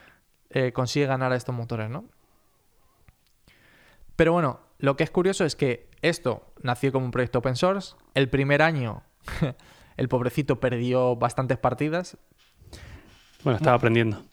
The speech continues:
Speaker 1: Estaba aprendiendo, justo. Al año siguiente, el Stockfish no había cambiado, ¿vale? Stockfish seguía siendo un motor tradicional. Y al año siguiente le ganó Lila. Lila ganó el,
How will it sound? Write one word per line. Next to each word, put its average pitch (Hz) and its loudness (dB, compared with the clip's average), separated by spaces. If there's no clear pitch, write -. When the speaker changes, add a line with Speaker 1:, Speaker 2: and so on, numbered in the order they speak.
Speaker 1:
Estaba 175 4
aprendiendo, 156 2
justo. 175 -2
Al 139 4
año 240 0
siguiente, 196 -2
el 123 2
Stockfish 190 0
no 180 2
había 165 2
cambiado, 123 2
¿vale? 156 2
Stockfish 139 -2
seguía 156 0
siendo 156 -2
un 147 -2
motor 127 0
tradicional. 123 -2
Y 165 0
al 135 4
año 165 0
siguiente 165 -4
le 139 2
ganó 123 -2
Lila. 123 -2
Lila 156 2
ganó 151 0
el, 127 -2